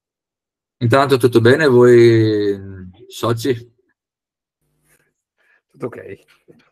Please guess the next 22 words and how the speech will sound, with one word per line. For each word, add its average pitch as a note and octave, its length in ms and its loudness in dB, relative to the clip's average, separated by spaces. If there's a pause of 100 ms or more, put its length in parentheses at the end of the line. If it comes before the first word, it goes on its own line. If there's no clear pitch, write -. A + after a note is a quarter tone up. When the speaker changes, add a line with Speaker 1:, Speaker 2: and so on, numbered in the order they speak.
Speaker 1:
Bene, E2 300 -16
sono F2+ 280 -16
contento. D2 600 -16 (1300)
Non C#3+ 280 0
mi D3 120 0
metto C3+ 340 0
con C#3+ 140 0
la B2+ 120 0
faccia A2+ 440 -4
perché A2+ 280 -8
non G2 200 -14
sono G#2 380 -12
bellissimo F#2 520 -10
da F2 140 -12
vedere, F2 520 -10
ma D#2+ 720 -14
più F#2 140 -8
che F#2+ 100 -6
altro F2 580 -8
ho F#2+ 160 -8
una F#2+ 200 -14
connessione F#2 920 -10